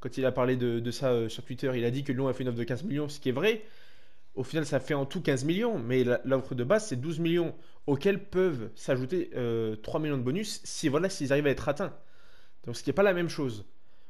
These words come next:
Quand tu dis quinze millions, c'est faux. Faut dire douze plus trois. Là, c'est plus logique.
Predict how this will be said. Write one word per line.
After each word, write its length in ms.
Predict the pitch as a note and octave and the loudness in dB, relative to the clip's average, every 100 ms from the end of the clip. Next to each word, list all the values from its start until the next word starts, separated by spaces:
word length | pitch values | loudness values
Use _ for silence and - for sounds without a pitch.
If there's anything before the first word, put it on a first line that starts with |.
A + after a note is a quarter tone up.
| - | -6
Quand 100 | B2+ | -4
tu 120 | D#3 | -4
dis 80 | D3 | 0
quinze 220 | D3+ B2+ | 2 2
millions, 440 | C3+ D3+ A3 B3+ - - - - - - - | 0 2 2 0 -6 -10 -10 -10 -10 -10 -10
c'est 180 | - F3+ | -4 -2
faux. 320 | F3 D#3 D#3 - - - | 0 0 0 -8 -10 -12
Faut 160 | - C3 | -6 0
dire 200 | B2+ D#3 | 2 0
douze 400 | B2+ G#3+ B3 F3+ | 0 2 2 2
plus 260 | C3+ F3+ - | -4 -6 -4
trois. 260 | F#3 F3 | 0 2
Là, 120 | C#3 | 2
c'est 180 | F3+ - | 0 -2
plus 220 | A2+ - | -4 -2
logique. 460 | F3+ E3 D#3 D3+ - | 2 4 2 -4 -6